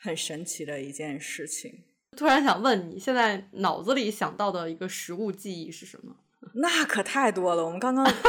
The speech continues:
Speaker 1: 我都要流口水了。
Speaker 2: <laughs>
Speaker 1: 但是你如果问我现在在想的，这也是刚刚我想讲的，就是你提到韩国的食物嘛，我确实有一个韩国的食物是，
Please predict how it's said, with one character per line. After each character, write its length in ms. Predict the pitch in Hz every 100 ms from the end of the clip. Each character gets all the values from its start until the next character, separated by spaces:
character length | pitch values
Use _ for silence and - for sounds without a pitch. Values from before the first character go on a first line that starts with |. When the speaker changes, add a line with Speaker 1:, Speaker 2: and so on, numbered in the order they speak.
| 214
Speaker 1:
我 60 | 190
都 100 | 240
要 140 | 277
流 200 | 208 208
口 260 | - 185 202
水 220 | - 156
了。 100 | 139 320 -
Speaker 2:
<laughs> 180 | -
Speaker 1:
但 120 | 339 339
是 220 | 349 277
你 280 | 202 190 175
如 160 | 175
果 120 | 233
问 240 | 208 247 220
我 160 | 160
现 160 | 160 220
在 80 | 214
在 140 | 214
想 280 | 220 - -
的， 80 | 165
这 120 | 240
也 80 | 214
是 100 | 202
刚 120 | 208
刚 80 | 208
我 60 |
想 160 | 208 196
讲 200 | 202 190
的， 80 | 156
就 100 | 196
是 60 |
你 140 | 185 143
提 220 | - 165
到 200 | 185 185
韩 260 | 175 139 226
国 160 | 190
的 100 | 160
食 220 | 160 -
物 160 | 151 185
嘛， 220 | 170 131 - - -
我 180 | 160
确 240 | 135 - 392
实 220 | - 180
有 180 | 175 139
一 80 | 151
个 60 |
韩 200 | 175 160
国 120 | 180
的 80 | 180
食 220 | 180 -
物 200 | 165 208
是， 400 | 180 - 202 175